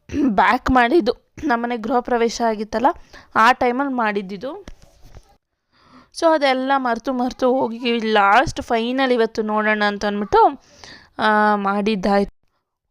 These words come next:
ಓಪನ್ ಮಾಡೋಣ, ಏನೇನ್ ಬಂದಿದೆ, ಏನೇನ್ ಬಂದಿಲ್ಲ ಅಂತ. So, finally ಎಲ್ಲ ಆಯ್ತು, ಎಲ್ಲ ಚೆನ್ನಾಗಿರೋದೇ ಬಂದಿದೆ. ಕೆಲವು ಸಿಗರೇಟ್ ಪ್ಯಾಂಟ್ ಅಂತ ಬರುತ್ತೆ, so ಅದನ್ನ ಒಂದೆರಡು ಬುಕ್ ಮಾಡಿದ್ದೆ,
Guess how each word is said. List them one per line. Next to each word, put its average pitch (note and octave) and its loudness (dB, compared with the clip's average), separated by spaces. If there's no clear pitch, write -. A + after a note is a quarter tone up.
ಓಪನ್ A3 -8
ಮಾಡೋಣ, A3 -6
ಏನೇನ್ A3 -2
ಬಂದಿದೆ, G#3+ 4
ಏನೇನ್ A3 0
ಬಂದಿಲ್ಲ G#3 2
ಅಂತ. G3+ -2
So, D#4+ 0
finally C4+ -4
ಎಲ್ಲ A3 -2
ಆಯ್ತು, B3 -2
ಎಲ್ಲ A3+ 0
ಚೆನ್ನಾಗಿರೋದೇ A3+ -2
ಬಂದಿದೆ. G#3 0
ಕೆಲವು A3 2
ಸಿಗರೇಟ್ A3+ 0
ಪ್ಯಾಂಟ್ A3 0
ಅಂತ G#3+ -6
ಬರುತ್ತೆ, G#3 0
so C4+ 0
ಅದನ್ನ G#3+ 2
ಒಂದೆರಡು G#3 0
ಬುಕ್ G#3+ -6
ಮಾಡಿದ್ದೆ, G#3+ 4